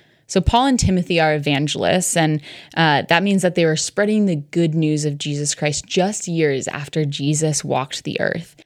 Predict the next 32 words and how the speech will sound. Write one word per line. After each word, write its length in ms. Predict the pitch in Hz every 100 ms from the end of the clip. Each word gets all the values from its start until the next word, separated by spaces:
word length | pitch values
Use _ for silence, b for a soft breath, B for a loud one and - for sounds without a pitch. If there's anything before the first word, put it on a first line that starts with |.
| _ _ _ -
They 100 | 196
are 80 |
on 80 | 185
the 80 | 196
front 380 | - 208 240 190
lines 440 | 165 160 156 156
of 160 | 160 147
planting 580 | - 165 156 165 156 156
the 60 |
first 520 | 147 - 185 185 - -
ever 380 | 165 151 160 151
churches 680 | - 151 147 139 - 143
and 120 | - 151
encouraging 640 | 147 - 151 139 135 135
them. 200 | 123 131
And 120 | 147
that's 160 | 156 196
a 60 |
lot 220 | 175 160
of 120 | 165 156
the 160 | 147
New 280 | 143 147 165
Testament 560 | 156 160 - 160 - 143
letters 460 | 139 139 123 147
we 140 | 151 139
read, 340 | 143 135 123
is 140 | 127
Paul 500 | - - 160 160 160
encouraging 840 | 160 147 147 - 165 151 139 123 131
these 240 | 127 143
new 160 | 143 -
churches. 720 | - - - - - -